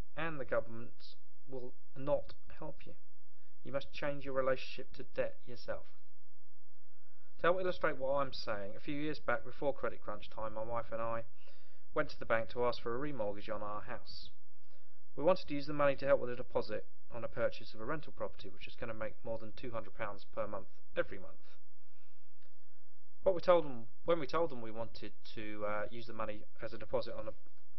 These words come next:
buy-to-let house, they turned us down flat. They confirmed that they would authorise the remortgage, but only if we were gonna make home improvements, purchase a car or go on holiday. Now the lesson there,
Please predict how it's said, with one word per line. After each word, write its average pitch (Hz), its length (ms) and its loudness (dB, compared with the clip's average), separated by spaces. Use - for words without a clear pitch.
buy-to-let 117 540 0
house, 104 340 0
they 123 80 0
turned 127 280 0
us 113 100 0
down 113 260 0
flat. 98 220 0
They 135 120 2
confirmed 156 480 0
that 123 100 0
they 139 120 0
would 185 320 0
authorise 110 640 0
the - 60 0
remortgage, 107 640 -2
but - 140 -2
only 151 380 -2
if 151 100 -2
we 156 60 -2
were 139 100 -2
gonna 135 240 -2
make 123 220 -2
home 143 220 0
improvements, 127 520 -2
purchase - 440 0
a - 120 0
car 120 220 0
or 120 80 -2
go 131 240 0
on 139 120 0
holiday. 151 460 0
Now 120 60 0
the 123 100 0
lesson 147 420 0
there, 113 300 0